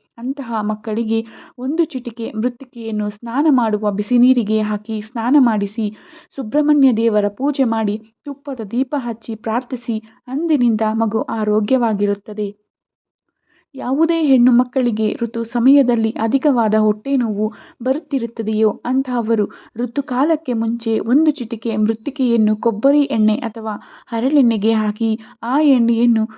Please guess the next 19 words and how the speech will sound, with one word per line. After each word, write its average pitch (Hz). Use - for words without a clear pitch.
ಹೊಟ್ಟೆಗೆ 254
ಹಚ್ಚಿಕೊಂಡರೆ 233
ಋತುಕಾಲದಲ್ಲಿ 226
ಹೊಟ್ಟೆ 214
ನೋವು 220
ಕಾಣಿಸುವುದಿಲ್ಲ. 226
ಯಾರಿಗೆ 233
ಪರೀಕ್ಷಾ 254
ಕಾಲದಲ್ಲಿ 214
ಓದಿದ್ದು 247
ಮರೆತು 220
ಹೋ-, 226
ಹೋಗುತ್ತದೆಯೋ 220
ಅಂತಹವರು 233
ಒಂದು 302
ಚಿಟಿಕೆ 233
ಮೃತ್ತಿಕೆಯನ್ನು 226
ಒಂದು 262
ಲೋಟ 226